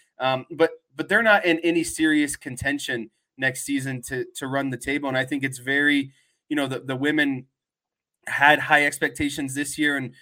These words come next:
you know, because of some of those injuries down the stretch, they just weren't as deep as they'd like to be. And then when you bring back, you know,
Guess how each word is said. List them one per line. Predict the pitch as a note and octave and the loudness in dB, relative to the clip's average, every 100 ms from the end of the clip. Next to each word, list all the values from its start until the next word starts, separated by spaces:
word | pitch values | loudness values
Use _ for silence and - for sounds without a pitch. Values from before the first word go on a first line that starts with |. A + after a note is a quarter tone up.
| _ - | _ -6
you | |
know, | D3 | -6
because | C3+ C3 D3+ | -4 -2 -2
of | C#3 | -2
some | C3+ C#3+ | -4 -4
of | C#3 | -4
those | C3 | -6
injuries | C3+ C#3 C#3 C3+ | -4 -4 -2 -2
down | C3+ C#3 | -2 -2
the | B2+ | -4
stretch, | - D3 D#3 - | -2 0 0 -2
they | C3 | -8
just | C3+ C3 | -8 -8
weren't | C3 C#3 C3 | -6 -4 -4
as | C3 | -6
deep | B2 C#3 | -6 -6
as | C#3 | -6
they'd | C3+ C3 | -6 -2
like | B2+ D3 | 0 0
to | - | -2
be. | A#2 D3 F#3+ E3 - _ _ | -6 -2 -2 -2 -8 _ _
And | C3+ | -4
then | C#3+ | -4
when | C#3 | -2
you | C3 | -6
bring | A2+ D3+ C#3+ | 0 0 4
back, | C#3+ C3+ C3+ | 4 4 2
you | |
know, | C3 B2 | -4 -4